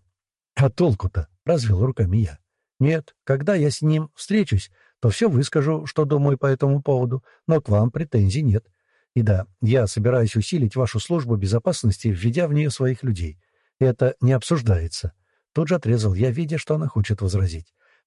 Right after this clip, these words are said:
"В вашей работе оказалось слишком много дыр, которых вы не видите, ну или не хотите видеть. И это я надеюсь исправить".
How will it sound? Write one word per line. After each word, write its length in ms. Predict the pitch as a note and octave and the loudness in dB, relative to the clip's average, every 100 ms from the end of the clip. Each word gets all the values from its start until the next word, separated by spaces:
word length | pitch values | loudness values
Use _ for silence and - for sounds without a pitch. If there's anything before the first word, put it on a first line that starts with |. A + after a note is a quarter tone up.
| - | -2
"В 100 | F#2+ | 2
вашей 420 | B2+ A2+ B2 C3 - | 2 2 0 0 0
работе 380 | A2 A#2+ C3 | 0 2 0
оказалось 520 | A#2+ G2 A#2+ A#2+ A2 - | 0 0 2 0 -2 -8
слишком 500 | - C#3+ F#3 - D#3+ | -2 -2 0 0 2
много 340 | A#2 A#2 A2+ | 2 2 0
дыр, 340 | F#2+ F2+ D#2+ - _ _ - | 0 -2 -4 -10 _ _ -6
которых 400 | C#3 A#3+ A#3 - | -2 0 0 0
вы 140 | F3 | 2
не 100 | G3 | 2
видите, 460 | D#3 B2 B2 - C3 - | 2 2 0 -2 -4 0
ну 100 | A3+ | 2
или 160 | G3 | 2
не 120 | F3 | 2
хотите 380 | D3 G#2+ A2+ G2+ | 2 2 0 0
видеть. 360 | G2 F2+ F#2+ - _ _ _ - | 0 0 -4 -6 _ _ _ 0
И 160 | G2 | 2
это 200 | G2+ D3+ | 4 2
я 140 | G3 G3+ | 2 2
надеюсь 540 | G3 A2 F#2+ G2 - | 2 2 2 2 0
исправить". 640 | D3 - G#2 E2+ E2 - | -6 -2 0 0 -6 -12